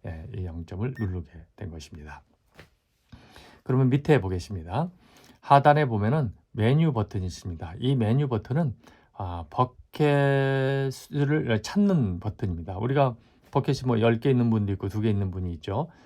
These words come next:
그래서 네, 위에 보면은 버켓이 일 번, 이 번, 삼 번, 사 번. 네, 먼저 눌러보겠습니다. 눌러보면은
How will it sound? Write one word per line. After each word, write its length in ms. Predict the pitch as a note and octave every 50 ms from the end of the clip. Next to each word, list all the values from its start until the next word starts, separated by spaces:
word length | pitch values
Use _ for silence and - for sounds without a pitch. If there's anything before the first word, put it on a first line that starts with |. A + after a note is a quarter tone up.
| - _ _
그래서 220 | A#2+ G#2 - C3
네, 180 | A#2+ B2 A#2+ - -
위에 260 | B2 B2+ A#2+ C3+ C#3+
보면은 480 | B2 A2 G2 G2+ A2 D3 F3+ D#3 A2 - _ _ _ _
버켓이 600 | - A2+ G2+ - C3 A#2 G2+ - C#3 D#3 F3+ F3+ - - _ _ _ -
일 180 | A2+ B2 B2+
번, 160 | A#2+ C3+ C3 A#2+
이 60 | A2+
번, 140 | A2+ A2+ A2+
삼 200 | A2 A#2+ A#2+ A2+
번, 120 | A#2 G#2+
사 180 | G2 A2 G#2 F#2+
번. 180 | F#2 E2 D#2 - _ _ _ _ _ -
네, 160 | G2 F#2 - -
먼저 260 | - A2+ G#2 - A2+
눌러보겠습니다. 800 | A2+ A#2 C3+ D3+ C#3 B2 A2 G2+ F#2 - F#2 F2 E2 E2 E2+ E2 -
눌러보면은 600 | G#2+ G2+ G2 F#2+ G2 G2 G2 G#2+ D3+ F#3+ G#3+